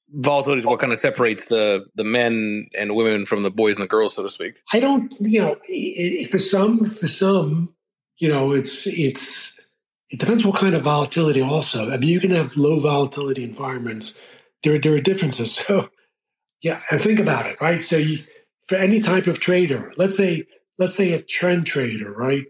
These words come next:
Speaker 2: Uh, the trend trader, you'd think that low volatility would be bad, generally, you know, speaking, and higher volatility would be good. But if the high volatility is a market swinging back and forth in a broad range,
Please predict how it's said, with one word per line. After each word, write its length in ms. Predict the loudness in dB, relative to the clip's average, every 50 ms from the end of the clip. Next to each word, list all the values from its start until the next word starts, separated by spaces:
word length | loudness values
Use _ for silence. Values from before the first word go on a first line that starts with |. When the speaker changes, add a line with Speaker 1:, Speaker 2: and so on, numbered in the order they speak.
| -2
Speaker 2:
Uh, 300 | -2 0 0 -2 -4 -6 -8 -14 -20 -20 -20 _ _ _ -2
the 120 | -2 0
trend 280 | 2 2 2 4 4 4
trader, 560 | 2 2 2 2 4 2 2 2 2 0 -4 -8 -18 -20 _ _ _ _ _ _
you'd 320 | -2 0 0 0 0 -2
think 340 | 0 2 4 4 4 2 2
that 160 | 0 0 2
low 240 | 2 4 4 4 4
volatility 720 | 2 2 2 2 2 0 0 0 0 2 2 2 2 2 2
would 160 | 0 0 0
be 140 | 0 -2 0
bad, 640 | 2 2 2 4 4 2 0 0 -2 -4 -6 -8 -8 _ -12 -4
generally, 380 | -2 0 0 0 0 -2 -2 -2
you 120 | 0 0
know, 100 | 0 0
speaking, 640 | -2 -4 -6 -6 -6 -6 -6 -6 -6 -6 -8 -10 -14 -18 -20 -20 -20 _ _ -6
and 100 | -4 -2
higher 240 | 0 2 2 4
volatility 540 | 4 4 2 2 0 0 0 0 0 0 2
would 180 | 0 0 0 0
be 140 | 0 0 2
good. 340 | 2 2 2 2 0 -2 -6 -12 -16 -16 -18 -18 -6 _
But 80 | 0 0
if 100 | 2 0
the 80 | 0
high 240 | 2 2 2 4 4
volatility 840 | 4 2 2 4 2 2 2 0 0 2 2 2 2 2 0 0
is 120 | 0 0 0
a 40 | 0
market 340 | 0 0 0 0 -2 -4
swinging 460 | -6 -4 -2 -2 0 0 0 -2 -2 -2
back 280 | -4 -6 -6 -6 -6
and 140 | -6 -8 -2
forth 300 | 0 2 2 2 0 -4
in 80 | -10 -14
a 40 |
broad 360 | -8 -6 -4 -4 -4 -4 -4 -6
range, 500 | -8 -8 -8 -8 -10 -12 -14 -16 -18 -8